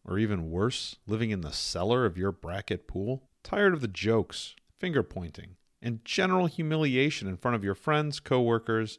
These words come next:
and sometimes even family members who have probably never watched a college basketball game? Ready to get your mojo back?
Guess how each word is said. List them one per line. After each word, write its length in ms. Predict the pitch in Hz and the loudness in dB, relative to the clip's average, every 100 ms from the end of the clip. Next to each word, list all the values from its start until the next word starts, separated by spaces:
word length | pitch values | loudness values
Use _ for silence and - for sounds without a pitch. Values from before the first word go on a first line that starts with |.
| _ | _
and 160 | 160 147 | -8 -4
sometimes 500 | 226 208 202 131 - | -4 -2 -2 -2 -4
even 220 | 151 139 | -4 -6
family 420 | - 117 127 147 | -6 -6 -2 0
members 440 | 139 143 147 151 143 | 0 0 0 -2 0
who 80 | 104 | -2
have 220 | 85 _ | -4 _
probably 520 | - 135 135 113 95 | -6 -2 0 0 -2
never 340 | 90 101 113 113 | -2 0 2 2
watched 520 | 92 95 107 - - | 2 2 0 0 -10
a 40 | |
college 500 | - - 98 104 90 87 | -12 -6 -2 -2 -4 -4
basketball 520 | 98 - 107 104 104 | -4 -4 -4 -2 -2
game? 360 | 90 101 139 - _ _ | -2 -4 -4 -8 _ _
Ready 260 | 180 190 165 | 2 4 4
to 80 | 107 | 4
get 220 | 113 - | 4 2
your 340 | 101 113 135 127 | 0 4 6 4
mojo 640 | 113 123 120 123 110 87 | 4 4 4 2 2 -2
back? 440 | 90 101 131 - | -6 -6 -10 -14